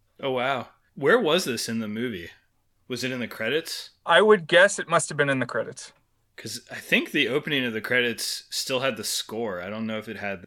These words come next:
Speaker 1: the Sting song, but maybe it came a little later. Usually there's, like, two songs in the credits.
Speaker 2: Right. And Hugh Jackman was also nominated for a Golden Globe for Best Actor, Musical or Comedy.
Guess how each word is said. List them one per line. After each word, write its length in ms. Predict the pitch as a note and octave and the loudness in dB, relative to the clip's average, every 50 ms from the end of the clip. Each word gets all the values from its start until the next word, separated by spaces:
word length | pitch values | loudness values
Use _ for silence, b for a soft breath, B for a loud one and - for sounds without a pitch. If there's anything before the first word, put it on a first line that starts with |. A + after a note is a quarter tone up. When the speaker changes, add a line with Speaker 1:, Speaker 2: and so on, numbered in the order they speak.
| _ _ - | _ _ -14
Speaker 1:
the 360 | G#2 G#2+ G2 G2 G2 - - | -10 -10 -8 -8 -10 -8 -8
Sting 380 | - - - - A#2 A#2 B2+ A#2+ | -6 -6 -2 -2 -2 -2 -2 -2
song, 380 | - - F#2+ F2+ F#2 F#2 F#2 - | -4 -4 -6 -10 -12 -16 -12 -10
but 100 | A2 G#2+ | -8 -4
maybe 300 | A2 A2+ A#2 A2+ A2 G#2+ | -2 -2 -2 -2 -2 -4
it 80 | G#2+ | -4
came 220 | G#2 - A2 G#2 G2+ | -6 -8 -10 -8 -8
a 40 | |
little 220 | G#2 G#2 G2+ G2+ G2+ | -8 -8 -8 -8 -8
later. 220 | G2+ G2+ G2 F#2+ | -8 -8 -8 -8
Usually 340 | G2+ A2+ B2 A#2+ B2 B2+ B2 | -6 -6 -4 -4 -2 -4 -2
there's, 220 | A#2 A2 G#2 - | -2 -4 -4 -6
like, 120 | G#2 F#2+ - | -8 -10 -12
two 200 | - - A2 G2 | -10 -10 -8 -8
songs 400 | - - G#2+ F#2+ F#2+ G2 G2 - | -8 -10 -10 -10 -12 -14 -14 -14
in 100 | G2 F#2 | -14 -16
the 60 | F#2+ | -16
credits. 500 | - - G#2 G2 G2 G2 - - - - _ _ _ _ _ _ _ _ _ _ _ _ _ _ - B2+ | -14 -14 -12 -12 -12 -14 -14 -16 -16 -16 _ _ _ _ _ _ _ _ _ _ _ _ _ _ -2 2
Speaker 2:
Right. 280 | B2+ B2 B2 A#2 A2+ - _ b b b b b b b - - | 4 6 6 4 2 -4 _ b b b b b b b 2 4
And 320 | C#3 C#3 C#3 C#3 C#3 C3+ | 6 6 6 6 4 2
Hugh 240 | - - F#3 G3 F3 | -2 -2 -2 -2 0
Jackman 500 | D3 - D#3+ E3+ F3 - - D3+ C#3+ C#3 | 4 6 8 6 6 6 4 0 2 2
was 160 | C3 B2+ - | 0 4 6
also 340 | D#3 D#3 D3+ - - D#3 C#3+ | 6 6 6 6 4 4 4
nominated 640 | C#3 C#3 C#3+ C#3 C3+ C#3 C3+ C#3 C3+ C3+ C3+ C3 | 6 6 6 6 6 4 4 4 2 2 0 -4
for 480 | - - C#3+ C#3 C3 C3+ C3+ C#3 - _ - | -2 2 4 6 6 8 6 4 2 _ 0
a 220 | B2+ B2+ C3 C3 C3 | 2 2 2 2 2
Golden 360 | B2+ C#3 C#3+ D3+ C#3 C#3+ C3+ | 4 4 4 4 4 2 -2
Globe 460 | B2+ C3 C3 C3+ C3+ C3+ C#3 B2+ B2 - | 0 4 6 6 8 6 6 2 -2 -10
for 300 | - - C3+ B2 A#2+ A#2+ | -6 0 2 4 4 4
Best 340 | A#2 C#3 C#3+ C3+ - - A#2 | 6 6 6 6 6 2 2
Actor, 600 | C3 C#3 C#3 C3+ - - C#3 C3 B2+ B2 B2 B2 | 4 6 6 4 4 2 2 2 2 2 0 -4
Musical 480 | - C3+ C#3 C3+ B2+ C3+ - - C3 B2 | -4 -4 -4 -2 -4 -6 -4 -2 -2 -2
or 60 | A#2+ | 0
Comedy. 520 | - C#3 C3+ B2 A#2+ A#2 A2+ A#2 A#2 - | 0 2 2 2 2 0 -6 -8 -14 -16